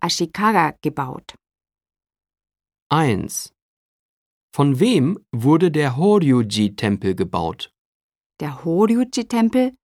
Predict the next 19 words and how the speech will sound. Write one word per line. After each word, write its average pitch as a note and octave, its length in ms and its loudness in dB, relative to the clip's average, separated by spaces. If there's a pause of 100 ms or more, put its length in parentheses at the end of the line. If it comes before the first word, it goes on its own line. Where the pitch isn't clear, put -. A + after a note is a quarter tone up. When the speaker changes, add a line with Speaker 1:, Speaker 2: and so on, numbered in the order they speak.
(120)
Speaker 1:
wurde E3+ 200 0
von D3+ 260 -6
Shotoku G3 640 -4
Taishi F#3 480 -2
gebaut. - 560 -8 (1900)
Speaker 2:
Zwei. C3 480 2 (760)
Von D3 280 0
wem G#3 520 2
wurde D#3+ 520 2
Mikaeri E3 640 2
Bijin F3 480 0
gemalt? F2+ 580 -4 (1040)
Speaker 1:
Mikaeri G#3+ 540 2
Bijin B3 500 2 (160)
wurde F3 300 2
von D#3 400 -2 (300)
Moronobu F#3 720 4 (140)
Hishikawa G3 560 2
gemalt. B2+ 640 -4